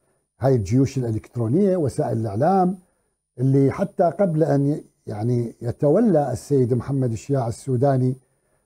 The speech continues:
مهام حكومته الجديدة، هم شنوا حملة وهاي قالوا: "ها وين صار الوجود الأمريكي؟ وين صار بيان،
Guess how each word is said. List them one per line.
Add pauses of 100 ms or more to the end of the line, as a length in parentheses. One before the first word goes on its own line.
(140)
مهام
حكومته
الجديدة، (480)
هم
شنوا
حملة
وهاي
قالوا:
"ها
وين
صار
الوجود
الأمريكي؟
وين
صار
بيان،